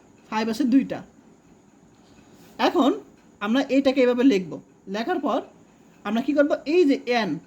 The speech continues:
সূত্র কি ছিল? সূত্র এন ছিল, দেখো, এন, এই যে এরকম এন ছিল, দেখো। তাহলে এনটা এখানে বসাবো। এরপর আমরা কি করব? এই প্রত্যেকটা জন্য,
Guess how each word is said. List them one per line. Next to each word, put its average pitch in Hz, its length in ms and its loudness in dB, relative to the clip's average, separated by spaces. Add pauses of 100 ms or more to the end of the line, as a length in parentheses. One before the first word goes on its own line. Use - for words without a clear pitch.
(160)
সূত্র 269 280 -4
কি 302 140 -2
ছিল? 311 180 -2 (2750)
সূত্র 233 320 -4
এন 254 200 2
ছিল, 214 220 0
দেখো, 175 280 -4 (440)
এন, 208 240 -2
এই 175 80 -2
যে 180 80 -2
এরকম 196 280 -2
এন 196 160 0
ছিল, 185 200 -4
দেখো। 165 240 -10 (1300)
তাহলে 214 200 -4
এনটা 254 280 2
এখানে 262 200 4
বসাবো। 190 380 -4 (540)
এরপর 277 400 0 (500)
আমরা 190 260 -6
কি 240 120 -8
করব? 269 220 0 (1700)
এই 285 140 4
প্রত্যেকটা - 580 -4
জন্য, 202 340 0